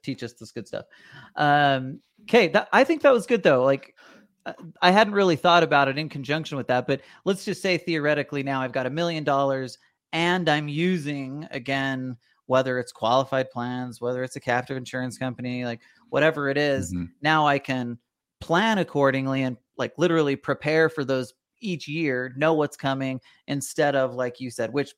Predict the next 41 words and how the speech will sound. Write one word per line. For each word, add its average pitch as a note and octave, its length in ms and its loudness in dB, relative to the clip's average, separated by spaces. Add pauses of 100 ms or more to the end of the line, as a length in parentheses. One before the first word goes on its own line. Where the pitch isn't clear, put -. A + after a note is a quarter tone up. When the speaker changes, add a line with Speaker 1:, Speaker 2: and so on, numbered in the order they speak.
Speaker 1:
by C3+ 100 2
the B2 80 -8
way, A#2 100 -4
happens A#2 300 -6
all A2 100 -6
the - 80 -18
time. C3 300 -6 (300)
We C#3+ 80 -6
get C#3+ 200 0
these, C#3 280 -6 (240)
we C3+ 80 -8
get C#3 100 -2
a C3 60 -6
call C#3 400 0
or A#2+ 100 -4
an B2+ 80 -6
email D3 280 0
from C3+ 180 -10
somebody B2+ 500 -2 (240)
who C#3 120 -6
says, B2+ 480 -2
"I'm C3 80 -8
selling D#3+ 340 0
my C#3 80 -2
business D3 460 -4
next C#3 260 -8
week. D3 320 -4
What C#3+ 140 -6
should C#3 120 -6
I C3 60 -2
do C#3 180 -4
to C3 120 -4
eliminate B2 400 -4
taxes D#3+ 520 -2
or B2 80 -6
minimize B2+ 320 -6
Speaker 2:
Yeah. G#2 100 2
Speaker 1:
taxes?" E3+ 280 2
And B2+ 80 -12
we're B2+ 80 -4
like, B2+ 140 -6